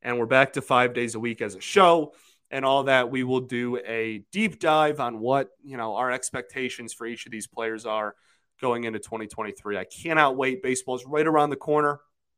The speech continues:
Chomping at the bit, man. I, I can't wait. I cannot wait. Okay, I'm just rambling at this point. I appreciate y'all. Appreciate y'all so unbelievably much. I love this.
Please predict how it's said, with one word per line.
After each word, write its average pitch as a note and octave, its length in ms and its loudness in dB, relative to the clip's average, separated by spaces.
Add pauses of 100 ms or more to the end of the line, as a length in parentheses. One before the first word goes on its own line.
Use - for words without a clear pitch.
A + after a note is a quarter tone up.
(560)
Chomping D#3+ 340 4
at D3 100 2
the D3 80 -2
bit, C3 240 -2
man. G#2+ 360 -6 (180)
I, A2+ 260 -6
I A2 120 -10
can't C#3 340 -10
wait. B2 340 -4
I - 60 -18 (180)
cannot C3+ 540 -4
wait. A2 240 -4
Okay, C3+ 260 -2
I'm A#2 120 -2
just B2 160 -10
rambling B2 280 -4
at A2+ 60 -10
this A#2 140 -10
point. A2+ 240 -6 (1120)
I C#3 60 6
appreciate D#3+ 460 4
y'all. A2 280 0 (800)
Appreciate B2+ 480 -4
y'all A#2+ 240 0
so C3+ 340 -2
unbelievably A#2+ 520 -4
much. A2+ 440 -2
I A2+ 140 -4
love A#2+ 520 0 (100)
this. A#2 500 -2